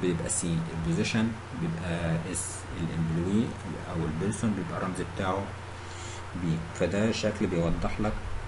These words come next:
آه، شكل الاورجانيزيشنال ستراكشر، بيوضحه لك عن طريق الايه، الاورجانيزيشنال بلان. الاورجانيزيشنال بلان ديت، آه،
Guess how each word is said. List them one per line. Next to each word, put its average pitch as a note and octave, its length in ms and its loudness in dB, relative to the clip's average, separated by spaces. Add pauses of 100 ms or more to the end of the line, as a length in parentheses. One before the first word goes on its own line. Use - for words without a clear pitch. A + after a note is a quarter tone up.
(260)
آه، D#2 880 0
شكل G#2+ 300 0
الاورجانيزيشنال F2+ 720 2
ستراكشر، A#2 440 2 (1120)
بيوضحه E2+ 560 2
لك A2+ 200 2
عن E2+ 180 2
طريق G2 260 2
الايه، F2+ 280 2
الاورجانيزيشنال F2+ 1080 0 (360)
بلان. D#2+ 220 0 (280)
الاورجانيزيشنال F2+ 760 0 (100)
بلان A2+ 280 4
ديت، C#3 260 4 (2250)
آه، F2 480 0